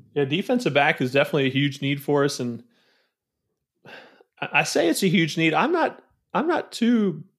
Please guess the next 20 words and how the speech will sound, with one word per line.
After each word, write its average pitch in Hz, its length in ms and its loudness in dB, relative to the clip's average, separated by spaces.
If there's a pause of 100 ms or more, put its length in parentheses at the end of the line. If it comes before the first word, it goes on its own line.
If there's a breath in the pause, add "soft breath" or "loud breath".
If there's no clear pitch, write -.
down 151 320 2
on, 135 260 2
on 139 160 0
the 131 80 0
guys 135 360 2
that 131 100 -4
we 123 140 0
have 123 460 2 (100)
at 113 160 -6
defensive 127 440 -10
back. 113 240 -6
I'm 175 140 4
okay 165 260 2
with 151 140 0
Sheffield 147 480 0
playing 151 300 2
there. 147 340 -2 (440 soft breath)
Uh, 120 440 0
you 139 100 -4
know, 123 60 -2